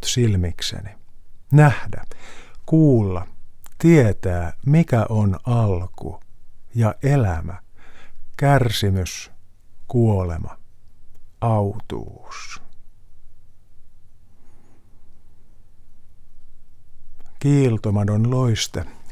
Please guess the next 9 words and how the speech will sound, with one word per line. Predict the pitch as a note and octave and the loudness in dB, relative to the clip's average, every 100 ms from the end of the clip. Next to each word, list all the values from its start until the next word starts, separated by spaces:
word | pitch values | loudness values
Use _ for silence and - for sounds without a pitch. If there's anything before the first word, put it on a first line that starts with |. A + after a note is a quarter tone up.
| A2 | 0
valaisee | C3+ C3+ B2+ A#2+ B2 A#2 | 2 4 4 2 2 2
pienen | A#2 D3+ C#3 A#2+ A2+ | 2 2 4 4 4
piirin. | C3 A#2+ G2+ F2+ F2+ F2+ - - - - - - - - - - | 2 0 0 0 -4 -8 -12 -14 -14 -12 -12 -12 -12 -14 -14 2
Ihmisajatuksen | F#3 D#3 C3+ A#2+ A2+ G#2 G2 G#2 - - B2 | 6 10 8 6 2 2 2 0 -2 0 4
matka | B2+ C#3 - - A#2 | 4 4 0 -2 0
on | B2 A#2+ A2 | 2 4 4
vain | G#2 G2 G2 G2 | 4 2 2 2
vaaksa | B2+ A#2 F#2 - F#2+ - | 2 2 0 -2 -4 -2
pimeään. | F#2+ F2 D#2 C#2 B1+ - | -2 0 -2 -6 -8 -10